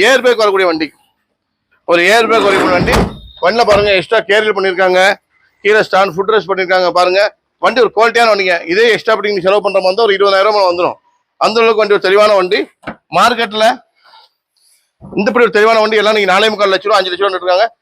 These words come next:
நம்ம என்னைக்குமே பெஸ்டா தாங்க கொடுக்குறது வண்டி. லைவ்ல பாருங்க, பெஸ்டா தான் வண்டி கொடுக்குறது. ஒரு குவாலிட்டியான வண்டிங்க. இன்னைக்கு ஒரு ஃபேமிலிக்கு லோ பட்ஜெட்ல ஒரு நல்ல ஒரு பெஸ்ட் வெஹிக்கிள் எடுக்கக்கூடியது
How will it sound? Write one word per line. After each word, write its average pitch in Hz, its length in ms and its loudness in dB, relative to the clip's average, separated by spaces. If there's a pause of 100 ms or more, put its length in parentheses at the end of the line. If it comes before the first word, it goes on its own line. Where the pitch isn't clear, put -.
(320)
நம்ம 240 260 2
என்னைக்குமே 214 340 0
பெஸ்டா 180 240 0
தாங்க 220 200 2
கொடுக்குறது 175 280 -2
வண்டி. 156 200 -4 (1200)
லைவ்ல 208 260 2
பாருங்க, 185 200 -2 (140)
பெஸ்டா 180 220 -2
தான் 214 120 0
வண்டி 190 140 0
கொடுக்குறது. 185 320 0 (580)
ஒரு 202 160 0
குவாலிட்டியான 254 460 2
வண்டிங்க. 175 260 -2 (400)
இன்னைக்கு 180 240 -4
ஒரு 185 80 0 (520)
ஃபேமிலிக்கு 226 540 0 (1400)
லோ 202 80 2 (120)
பட்ஜெட்ல 208 380 0 (380)
ஒரு 170 160 0
நல்ல 202 200 -2
ஒரு 175 120 -4
பெஸ்ட் 190 280 -2
வெஹிக்கிள் 202 240 -2
எடுக்கக்கூடியது 196 420 0